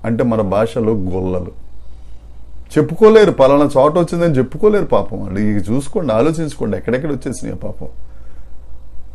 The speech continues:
ఎక్కడ చూసినా అమ్మ, అయ్యో, బాబు, ఈ రసికారుడు, అబ్బా, ఛా, భయంకరం అయిపోయింది. ఇక అబ్బెబ్బే, ఇక్కడ కుదరదు, అస్టోదు కుదరదని ఎత్తుకెళ్ళి గాజాలో పెట్టారు.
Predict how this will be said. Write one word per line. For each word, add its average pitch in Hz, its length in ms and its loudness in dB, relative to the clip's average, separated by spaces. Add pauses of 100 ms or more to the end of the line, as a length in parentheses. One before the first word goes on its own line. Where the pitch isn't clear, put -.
(240)
ఎక్కడ 170 380 4
చూసినా 185 360 2
అమ్మ, 147 280 2
అయ్యో, 175 500 4
బాబు, 135 420 6
ఈ 113 100 0
రసికారుడు, 120 540 0
అబ్బా, 95 260 -2
ఛా, - 300 -6 (1600)
భయంకరం 156 540 0
అయిపోయింది. 147 440 -2
ఇక - 160 -12 (960)
అబ్బెబ్బే, 160 460 4
ఇక్కడ 147 160 2
కుదరదు, 165 460 4
అస్టోదు 165 560 2
కుదరదని 135 600 2 (520)
ఎత్తుకెళ్ళి 127 840 0
గాజాలో 113 520 6
పెట్టారు. - 460 -6